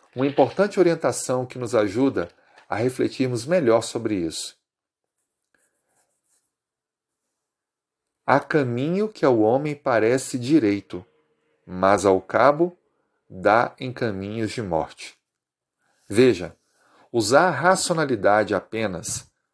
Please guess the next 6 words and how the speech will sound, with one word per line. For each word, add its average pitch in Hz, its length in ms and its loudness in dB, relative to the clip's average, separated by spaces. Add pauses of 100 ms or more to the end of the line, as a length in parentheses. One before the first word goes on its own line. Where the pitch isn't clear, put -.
(200)
usar 110 400 6
a 104 40 2
sua - 260 -2
própria 117 460 0
mente, 104 800 -6
razão, 98 720 2